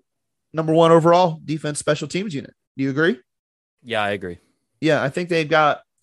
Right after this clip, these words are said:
Speaker 1: the guys that can sack the quarterback. They've got guys who can take the ball away on the back end, obviously. So if all things go well and they remain, and they kinda turn back the clock a little bit as a scoring unit as well as a,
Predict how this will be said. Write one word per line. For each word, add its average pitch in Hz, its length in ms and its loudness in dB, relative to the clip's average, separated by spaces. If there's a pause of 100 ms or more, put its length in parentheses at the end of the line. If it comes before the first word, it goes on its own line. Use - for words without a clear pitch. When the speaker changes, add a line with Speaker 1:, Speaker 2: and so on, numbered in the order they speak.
(280)
Speaker 1:
the 139 320 -6
guys 147 340 -2
that 147 120 -4
can 135 120 -12
sack 156 300 -2
the 160 60 -20
quarterback. 143 600 -4 (300)
They've 143 160 -6
got 147 280 0
guys 147 280 -2
who 151 80 -12
can 135 280 -12
take 143 280 -8
the 135 60 -12
ball 131 260 0
away 147 260 -2
on 127 120 -12
the 135 60 -12
back 131 300 -4
end, 135 300 -12 (560)
obviously. 135 540 -6
So 139 420 -6 (200)
if 165 380 -4 (160)
all 165 180 6
things 160 340 -4
go 147 200 2
well 151 540 4
and 147 200 -6
they 139 360 -4
remain, 143 300 -4 (100)
and 151 140 -4
they 139 240 -2 (360)
kinda 147 400 -2
turn 156 440 -4
back 156 420 2 (260)
the 147 80 -10
clock 165 300 0
a 156 60 -8
little 147 180 -2
bit 139 160 -4
as 135 340 -2
a 131 280 -6 (160)
scoring 196 520 -2
unit 143 220 -4
as 135 160 0
well 151 200 4
as 131 120 -2
a, 131 120 -4